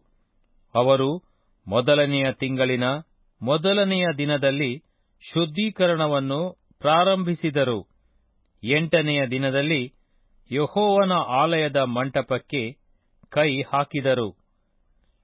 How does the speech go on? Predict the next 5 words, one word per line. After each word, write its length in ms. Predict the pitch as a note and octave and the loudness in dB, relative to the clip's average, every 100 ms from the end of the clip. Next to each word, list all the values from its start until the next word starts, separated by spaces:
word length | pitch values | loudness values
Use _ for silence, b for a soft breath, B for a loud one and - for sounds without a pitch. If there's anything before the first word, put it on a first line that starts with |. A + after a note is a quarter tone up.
| - | -8
ಯೆಹೋವನ 580 | C3+ E3 A3 A3+ A3 G#3 | -2 0 2 2 4 2
ಆಲಯವನ್ನು 1000 | G3 D3 E3+ F3+ F3 D#3+ D3+ D3+ F3 G#3 _ _ _ _ _ - | 2 4 4 4 2 2 0 -2 -4 -8 _ _ _ _ _ -20
ಶುದ್ಧಪಡಿಸುವುದರಲ್ಲಿ 1500 | - G3 F3 A3+ - F3 E3+ - D#3 D3 C#3 C#3 D#3 C3 C#3 _ _ _ _ _ _ G#2 | -2 -2 2 0 2 2 0 0 -2 2 2 2 0 -4 -8 _ _ _ _ _ _ -4
ಎಂಟು 500 | B2+ G3+ A3+ A3 E3+ | 0 2 2 0 0
ದಿನಗಳು 580 | E3 D3 D3 D3+ A#2 | -2 0 0 0 -4